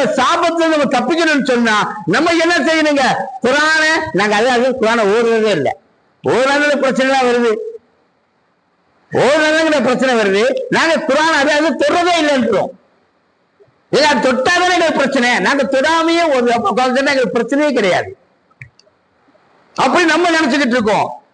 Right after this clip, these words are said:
குர்ஆன் வந்து லானத் செய்ய ஆரம்பித்து விடும்.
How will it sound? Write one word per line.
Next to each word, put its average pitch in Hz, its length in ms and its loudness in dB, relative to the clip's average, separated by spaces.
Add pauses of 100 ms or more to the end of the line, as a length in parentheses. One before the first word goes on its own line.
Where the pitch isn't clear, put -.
(180)
குர்ஆன் 302 600 0
வந்து 269 260 0 (160)
லானத் 311 460 0
செய்ய 285 260 0
ஆரம்பித்து 226 380 0
விடும். 170 280 -2